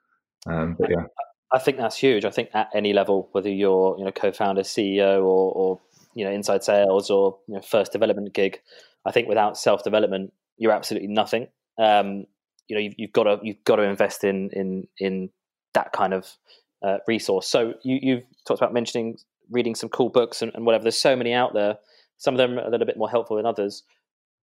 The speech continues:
Speaker 2: What, what one sticks with you that you could recommend to people listening to this and say, "Hey guys, if you're trying to build something here, read this book. It really helped"?
Speaker 1: For product,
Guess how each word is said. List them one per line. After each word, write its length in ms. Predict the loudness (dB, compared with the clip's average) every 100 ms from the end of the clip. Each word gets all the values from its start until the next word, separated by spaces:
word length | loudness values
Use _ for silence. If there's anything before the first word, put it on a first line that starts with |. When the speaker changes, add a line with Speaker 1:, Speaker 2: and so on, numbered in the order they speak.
| _ -2
Speaker 2:
What, 260 | 2 2
what 240 | 2 2 2
one 340 | 2 2 0
sticks 380 | -4 -2 -4 -2
with 140 | -4
you 220 | 2 2 2
that 140 | 0
you 80 | -2
could 140 | -2
recommend 460 | -2 0 -4 -4 -2
to 160 | -2
people 240 | -2 -2 0
listening 320 | -2 -2 -4
to 120 | 0
this 200 | 0 0
and 80 | -4
say, 120 | -2
"Hey 160 | 0 0
guys, 360 | 4 2 2 -6 _ _ -6
if 100 | -4
you're 60 |
trying 220 | 0 0
to 40 | 2
build 220 | 2 2
something 260 | -2 -6 -2
here, 240 | 0 0 -2 _ _
read 240 | 0 0 2
this 140 | 0
book. 240 | 0 -2
It 100 | -2
really 160 | -2 0
helped"? 320 | 0 0 -4 -20 _ _ _ -8 0
Speaker 1:
For 560 | 4 4 4 2 -2 _
product, 760 | -2 2 4 4 2 -2 -16